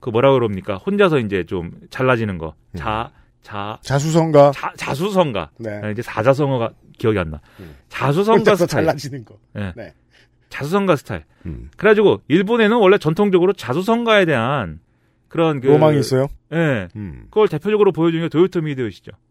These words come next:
Speaker 2: 아.
Speaker 1: 도요토미 히데요시가 귀족 집안이 아니잖아요.
Speaker 2: 음.
Speaker 1: 그나-, 그 동네 무슨 뭐, 어, 수호, 수호 대명이나 뭐 이런 출신이 아니잖아요. 오다 노부나가의, 어,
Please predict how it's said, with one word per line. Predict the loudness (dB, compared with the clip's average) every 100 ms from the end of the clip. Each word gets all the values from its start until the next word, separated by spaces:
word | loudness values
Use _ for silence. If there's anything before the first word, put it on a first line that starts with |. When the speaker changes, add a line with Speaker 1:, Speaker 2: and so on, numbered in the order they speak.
| _ -16
Speaker 2:
아. | -12 -12 -14 -18 -4
Speaker 1:
도요토미 | -2 -2 -2 -2
히데요시가 | -2 -4 -4 0 0 0 -4 _ _
귀족 | -8 -6 -6
집안이 | -4 -2 0
아니잖아요. | 0 -4 -6 -8 -8
Speaker 2:
음. | -8 -10 -14 _ -20 0
Speaker 1:
그나-, | 2 2
그 | 2 4
동네 | 4 4
무슨 | 2 -2 -2 0
뭐, | 0 0 -4 _ -8
어, | -8
수호, | -8 -4 0 2 0
수호 | 0 0 4
대명이나 | 4 4 2 -2
뭐 | -2 0
이런 | 2 0
출신이 | -2 -4 -2
아니잖아요. | -2 -4 -6 -8 -14 _ 2
오다 | 4 6
노부나가의, | 2 0 0 2 2 2 2 -2 -6 -6
어, | -2 0 0 -4